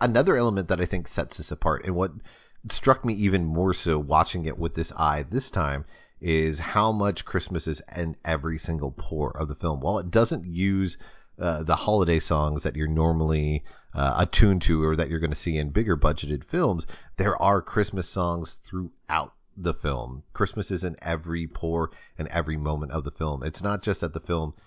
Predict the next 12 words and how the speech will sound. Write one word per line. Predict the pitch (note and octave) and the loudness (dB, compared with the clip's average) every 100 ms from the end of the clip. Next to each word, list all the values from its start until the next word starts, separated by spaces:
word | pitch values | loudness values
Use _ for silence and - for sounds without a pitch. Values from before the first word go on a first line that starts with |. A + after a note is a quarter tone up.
| - | -14
takes | - D#2+ - | -6 -6 -6
place | - F2+ E2+ - | -6 -2 -2 -4
at | C2 D2+ | -8 -8
Christmas, | - E2 - C#2 - | -6 -6 -6 -10 -8
that | D2 | -10
it | B1+ | -6
has | E2 D#2+ | -6 -6
so | - F2+ | -6 -4
much | F2 - | -6 -4
different, | E2+ - E2 D2+ - - _ | -6 -4 -6 -6 -12 -20 _
uh, | - C#2 - | -6 -4 -2
iconography, | F2 D2+ E2+ C#2+ C#2+ C#2 - C2 | -2 -2 -2 0 -2 -4 -6 -10